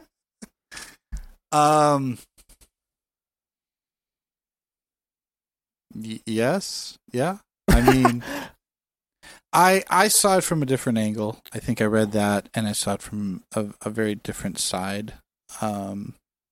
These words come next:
Speaker 1: but I mean, it, the reality is you always wanna try to do it better.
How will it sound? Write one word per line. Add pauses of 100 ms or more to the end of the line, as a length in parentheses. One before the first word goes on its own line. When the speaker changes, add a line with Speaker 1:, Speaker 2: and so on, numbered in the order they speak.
(720)
Speaker 1:
but (160)
I
mean, (1080)
it,
the
reality
is
you
always
wanna
try
to
do
it
better.